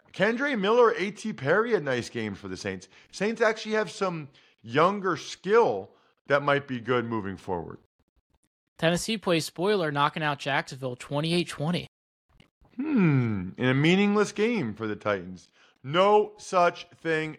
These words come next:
Speaker 1: Derrick Henry had an awesome game, and I thought it was a nice touch by the Titans, letting Henry have the mic and talk to Titans fans in the stadium after the game. Just such an awesome, awesome player for so long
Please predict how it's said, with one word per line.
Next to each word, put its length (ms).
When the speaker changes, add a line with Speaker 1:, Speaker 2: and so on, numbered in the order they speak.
Speaker 1:
Derrick 360
Henry 500
had 260
an 40
awesome 520
game, 400
and 80
I 60
thought 140
it 40
was 80
a 40
nice 320
touch 320
by 160
the 80
Titans, 580
letting 320
Henry 360
have 260
the 60
mic 500
and 160
talk 240
to 80
Titans 400
fans 320
in 60
the 80
stadium 580
after 320
the 100
game. 440
Just 220
such 240
an 180
awesome, 600
awesome 460
player 480
for 160
so 240
long 520